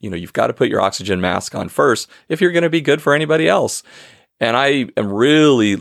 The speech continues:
you know, learning that myself. I'm really integrating those self-care principles and learning to, you know, eat well, sleep well, properly exercise, set boundaries when necessary, and to make sure that I am compassionately caring for people in the right way because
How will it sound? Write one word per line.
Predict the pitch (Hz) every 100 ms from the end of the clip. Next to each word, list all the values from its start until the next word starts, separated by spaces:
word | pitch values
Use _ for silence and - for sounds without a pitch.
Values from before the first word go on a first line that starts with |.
| -
you | 110
know, | 92
learning | 95 110 101
that | 98 - -
myself. | 104 98 - 120 117
I'm | 90 90
really | 101 98 92
integrating | - 104 - 92 90 90 90
those | 87
self-care | - 90 - 101
principles | - 127 120 104 104 98 - - - - _
and | 95 92
learning | 95 95 95 92
to, | - 101 90 90 90 98 - _
you | 113 107
know, | -
eat | 123 131 113
well, | 95 92
sleep | - - 101 95
well, | 92 87 87 87 - _
properly | - 95 95 92
exercise, | 95 - 98 113 98 98 98 - - -
set | - 101 -
boundaries | 104 101 95 92
when | 90
necessary, | 92 - - 98 87 87 - - _ -
and | 107 104 104 - _ -
to |
make | 147 170 -
sure | - 202 151 120 - _ _ _
that | 135 127
I | 131
am | 139 131 151 123 -
compassionately | 185 98 107 - 147
caring | 143 143 185
for | - 110
people | 117 127 127
in |
the | 135
right | 135 139
way | - 170 107
because | 95 90